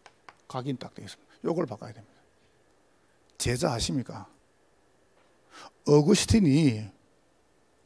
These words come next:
그리스를 탁 만난 다음에 얼마나 방탕했습니까? 열세 살에 알을 낳았으니까. 장녀하고 이렇게, 어, 예,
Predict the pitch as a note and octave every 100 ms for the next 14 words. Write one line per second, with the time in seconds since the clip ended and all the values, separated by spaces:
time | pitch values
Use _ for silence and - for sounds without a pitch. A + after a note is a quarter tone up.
0 | _ _ _ _ _ _ _ _ _ _
1 | - C#3+ E3 G3 G3 D#3 C3+ - D3+ A#2+
2 | A#2 G#2 F#2+ D3+ G#3 A#3+ C3+ C3 D3 D3+
3 | A#2+ G#2 G2+ - _ _ _ _ _ -
4 | F3+ A3 - D#3 E3 C#3+ A#3 D3+ B2 G2+
5 | G#2 - - _ _ _ _ _ _ _
6 | _ _ _ - - C#3 D#3+ D3+ C3 A#2+
7 | G#2+ F2+ - _ _ _ _ _ - A2+
8 | A2 G#2+ A2+ _ _ _ _ _ _ A#2
9 | G#2+ G#2